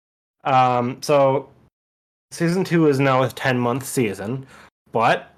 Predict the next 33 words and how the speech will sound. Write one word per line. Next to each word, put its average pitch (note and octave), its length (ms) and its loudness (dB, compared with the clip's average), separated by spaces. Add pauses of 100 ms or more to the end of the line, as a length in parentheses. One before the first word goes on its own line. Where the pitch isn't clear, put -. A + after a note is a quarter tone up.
(180)
between C#3 320 -2
November D3 500 2
eighth, C3+ 380 -2
when B2+ 520 -4
season B2 380 -2
three C3 160 -2
was A#2 160 -2
supposed B2+ 360 -2
to A#2+ 160 2
drop, A#2 500 -2 (380)
and C3 160 -2
be-, A#2+ 60 -4 (340)
and A2+ 220 -6
on A2 100 -6
March A#2 260 -4
seventh, E3 400 0
they D3 120 0
have C3 120 0
something C3+ 300 -4
called C3 380 -2
the, A#2+ 220 2
uh, A2+ 80 2
Winter A#2 380 -2
Update, A2 440 -6
which A#2+ 180 -8
is A2+ 80 -8
gonna A#2 160 -4
provide A2+ 400 -4
a G#2+ 80 -4
free C#3+ 420 -2
thirty-tier C3+ 800 -2
battle A#2 320 -4
pass, A#2 560 -6